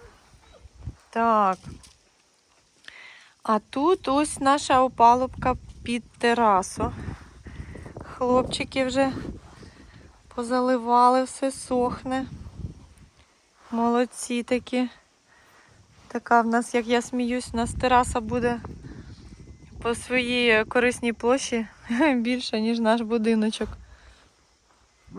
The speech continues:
Тут нічого в нас не змінюється.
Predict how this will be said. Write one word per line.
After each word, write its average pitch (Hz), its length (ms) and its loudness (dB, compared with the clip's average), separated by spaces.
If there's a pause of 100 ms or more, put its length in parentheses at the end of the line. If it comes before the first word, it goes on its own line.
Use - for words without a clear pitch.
(640)
Тут 453 240 -4
нічого 262 300 -4
в 254 40 -2
нас 226 260 -4
не 202 100 -6
змінюється. 311 680 -6